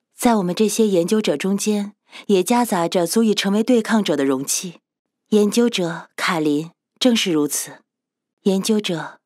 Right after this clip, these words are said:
卡林正是如此。事实上，卡琳不是一个出色的容器，这不同于她作为研究者的成果，任何人都无法保证她能否与神枪结合，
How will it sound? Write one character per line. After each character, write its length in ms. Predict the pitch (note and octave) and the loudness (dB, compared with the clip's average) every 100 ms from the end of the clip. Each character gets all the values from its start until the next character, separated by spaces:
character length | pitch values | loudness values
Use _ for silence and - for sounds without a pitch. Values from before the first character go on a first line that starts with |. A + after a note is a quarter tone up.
| _ | _
卡 240 | - F#3 | -4 -2
林 180 | E3+ E3+ | 0 0
正 160 | A#3+ G#3+ | 0 -2
是 140 | F#3 | -2
如 160 | D3+ C#3+ | -2 -4
此。 280 | - - - _ _ _ _ _ _ _ _ | -6 -10 -16 _ _ _ _ _ _ _ _
事 220 | - B3 | -2 0
实 160 | A3 F#3+ | 0 -2
上， 340 | - F#3+ E3+ _ _ - | -4 -6 -8 _ _ -2
卡 160 | A3 | 2
琳 160 | G#3+ A#3 | 4 2
不 140 | G#3+ | 0
是 140 | G#3+ A#3+ | 0 2
一 80 | |
个 100 | G#3+ | 2
出 180 | G#3+ C4 | 0 -2
色 200 | B3 B3+ | 0 0
的 100 | G3 | 0
容 180 | D#3+ D3 | -4 -6
器， 300 | - - D#3 _ _ _ _ | -6 -8 -12 _ _ _ _
这 160 | - A#3 | -2 0
不 100 | G#3+ | -2
同 220 | G3+ G#3 | -2 -2
于 120 | F#3+ | 0
她 180 | G3+ A#3 | 0 -2
作 140 | A#3+ A3 | 0 0
为 120 | G3 | 2
研 180 | F3 F3+ | 2 2
究 160 | A3 | 0
者 120 | A3 | 0
的 80 | D3+ | -2
成 280 | C#3 E3 F3 | -4 -6 -6
果， 300 | F3+ D3 - _ _ _ | -6 -10 -16 _ _ _
任 160 | D4 C#4 | 2 2
何 140 | A3 | 2
人 140 | F#3+ | 0
都 80 | F#3+ | 2
无 120 | F#3+ | 0
法 200 | F#3 F3+ | 0 -2
保 180 | F#3+ D#3 | -2 -4
证 340 | C#3 G3 E3 - _ _ _ _ _ _ | -4 -6 -8 -16 _ _ _ _ _ _
她 160 | - A#3+ | -2 0
能 180 | G#3+ G3+ | 2 0
否 200 | A3 G#3+ | 0 0
与 120 | F#3+ | 0
神 200 | - F#3 | -2 -2
枪 220 | G3 A3+ | 0 -2
结 200 | - F3+ | 0 -4
合， 420 | F#3 - D3+ - | -4 -10 -10 -14